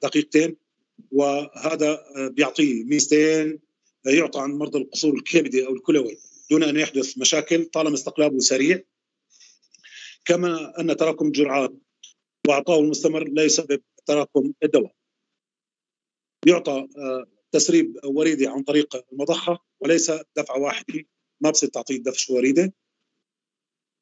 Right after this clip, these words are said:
كما يجب، آه، معايرة معدلات التسريب للحصول على التسكين المطلوب، سواء خلال التخدير العام أو في العناية المشددة، حيث يسبب تسريب كميات كبيرة منه صلابة عضلية وتثبيط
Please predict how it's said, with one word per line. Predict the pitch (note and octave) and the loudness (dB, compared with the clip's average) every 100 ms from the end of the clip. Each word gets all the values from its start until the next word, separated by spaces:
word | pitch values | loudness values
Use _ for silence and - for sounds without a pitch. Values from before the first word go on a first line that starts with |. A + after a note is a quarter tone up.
| - | 0
كما | F3 F3 | 2 4
يجب، | E3+ D3+ - - | 4 0 -4 -10
آه، | D3+ C3 | -4 -4
معايرة | C3+ C3+ D#3+ D#3 - | -4 -2 0 0 -4
معدلات | C3+ C3+ D3+ D3 - _ _ | -8 0 2 2 0 _ _
التسريب | _ C#3+ - D3+ D3 C3 | _ -4 2 2 2 -6
للحصول | D3 - C3+ | -4 -2 -2
على | B2 | -4
التسكين | - - - D3 | -4 -2 2 2
المطلوب، | C#3 - E3 E3 | 0 -2 -2 2
سواء | - D#3 D3+ | 0 0 -4
خلال | - D3+ | -4 -4
التخدير | C#3+ - C#3+ D3 | -2 -6 0 0
العام | C3 C#3+ D3+ | 0 -4 -4
أو | D3 - | -8 -8
في | B2+ | -8
العناية | B2+ C3+ | 0 2
المشددة، | C3 - D3 D3+ G3 - _ _ _ _ | 2 0 0 -2 -2 -4 _ _ _ _
حيث | D3+ D#3+ | 0 2
يسبب | D3+ E3+ D#3 C3 - _ | 2 0 0 -4 -4 _
تسريب | - C3+ D#3 D3 - - | -4 0 0 -2 -6 -2
كميات | D3+ D3+ D3+ - | 2 2 2 0
كبيرة | D3 C#3+ C3+ | 0 0 0
منه | C3+ C#3 C#3 _ _ - | 2 0 -2 _ _ 0
صلابة | D#3+ D#3 D3+ B2 | 2 2 0 -2
عضلية | C3 C#3+ C#3 C#3 C3+ - | -2 0 2 2 0 -4
وتثبيط | B2+ C3+ B2+ B2 - C#3 C#3+ C3+ C3+ | 0 2 2 -2 -2 0 2 2 0